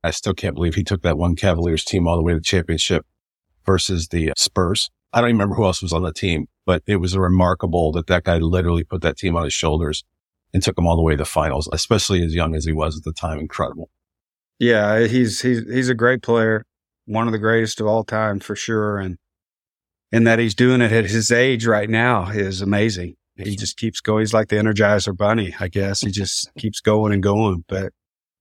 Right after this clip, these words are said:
Speaker 2: yeah, it's a lot of fun. Glad we were able to pull a little special edition
Speaker 1: That's
Speaker 2: in
Speaker 1: right.
Speaker 2: here, talk some N B A playoffs. We'll keep this up as the, as the playoffs carry on and,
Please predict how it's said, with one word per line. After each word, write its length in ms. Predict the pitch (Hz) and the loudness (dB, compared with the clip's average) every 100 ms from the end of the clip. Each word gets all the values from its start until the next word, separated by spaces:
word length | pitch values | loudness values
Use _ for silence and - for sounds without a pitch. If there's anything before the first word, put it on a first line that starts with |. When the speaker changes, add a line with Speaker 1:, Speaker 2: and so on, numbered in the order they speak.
| _ - | _ -2
Speaker 2:
yeah, 360 | 123 135 104 | 0 2 0
it's 260 | - - - | -6 -10 0
a 20 | |
lot 160 | 123 135 | 2 2
of 80 | |
fun. 400 | - 131 131 135 139 - | 2 0 2 0 -4 -6
Glad 240 | 110 113 | 0 0
we 100 | 120 | 2
were 100 | 123 | 2
able 180 | 120 117 | 2 2
to 100 | 107 - _ | -2 -4 _
pull 260 | 127 120 | 0 0
a 40 | 117 | 2
little 160 | 120 | -2
special 480 | 104 - 127 - 117 | -2 0 0 0 -4
edition 500 | 104 113 117 143 143 - _ _ _ | -2 0 0 -2 -6 -8 _ _ _
Speaker 1:
That's 120 | - 117 | -10 -2
Speaker 2:
in 140 | 120 | 0
Speaker 1:
right. 60 | 110 | 0
Speaker 2:
here, 200 | 135 139 | -2 -2
talk 320 | - 120 123 | -2 -2 -2
some 160 | 120 | -2
N 180 | 113 120 | 0 0
B 160 | 113 117 | 0 2
A 140 | 117 | 0
playoffs. 500 | - 117 117 123 123 | 0 0 2 2 0
We'll 120 | 104 | -6
keep 260 | - 127 - | -4 -4 -2
this 220 | 110 - | -2 0
up 260 | 113 147 - | 2 0 0
as 160 | 104 | -4
the, 240 | 101 90 107 _ | -4 -8 -10 _
as 240 | - 107 98 | -4 -4 -4
the 260 | 98 92 87 _ _ _ _ | -6 -8 -10 _ _ _ _
playoffs 480 | - 131 131 123 - | 0 4 6 4 0
carry 360 | - 135 131 120 | -2 2 4 4
on 400 | 120 139 170 180 | 2 2 0 -2
and, 340 | 98 104 101 | -6 -8 -10